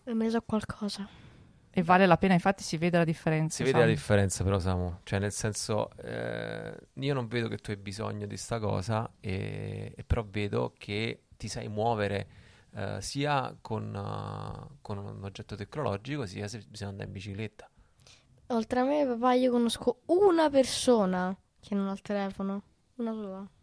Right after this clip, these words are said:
Speaker 3: Dai, papà,
Speaker 2: Ritenetevi
Speaker 3: te,
Speaker 2: fortunati.
Speaker 3: dai, papà, te lo regala quando ti sposi, dai.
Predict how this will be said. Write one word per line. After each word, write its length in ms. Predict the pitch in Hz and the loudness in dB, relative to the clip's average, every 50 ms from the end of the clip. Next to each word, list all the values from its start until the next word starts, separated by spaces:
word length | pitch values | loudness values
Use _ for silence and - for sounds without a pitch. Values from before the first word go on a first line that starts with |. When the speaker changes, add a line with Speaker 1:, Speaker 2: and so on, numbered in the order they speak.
| _ _ _ _ - _ | _ _ _ _ -20 _
Speaker 3:
Dai, 120 | - 101 101 | -12 -10 -8
papà, 140 | 104 104 131 | -6 -4 -2
Speaker 2:
Ritenetevi 420 | 196 180 - 202 202 202 233 214 214 | -2 2 4 4 4 6 6 4 4
Speaker 3:
te, 40 | |
Speaker 2:
fortunati. 600 | - - 185 - - - 170 165 170 - - - - | 4 4 2 0 0 0 0 0 -2 -2 -8 -12 -6
Speaker 3:
dai, 160 | - 113 113 | -4 -2 -2
papà, 240 | - 123 123 139 139 | -2 0 0 0 0
te 80 | 120 | 2
lo 60 | 117 110 | 0 0
regala 240 | 110 107 113 110 | 0 0 0 0
quando 180 | 110 110 110 107 | 0 0 0 -2
ti 80 | 104 101 | -2 -4
sposi, 400 | - - - 110 104 98 104 113 | -4 -4 -4 -4 -4 -4 -4 -4
dai. 180 | 117 113 104 | -2 -2 -4